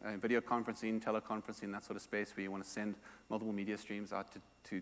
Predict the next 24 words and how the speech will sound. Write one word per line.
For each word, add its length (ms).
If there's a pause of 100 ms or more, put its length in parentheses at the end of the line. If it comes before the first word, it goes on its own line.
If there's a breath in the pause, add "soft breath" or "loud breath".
different 260
loca-, 380
sorry, 240
single 240
media 180
stream 260
out 120
to 60
different 220
locations. 540 (380 loud breath)
Um, 120
also 160
very, 340
very 220
popular 360
in 60
sort 120
of 60
the 40
stock 220
exchange 380
space 320
where 100
they're 180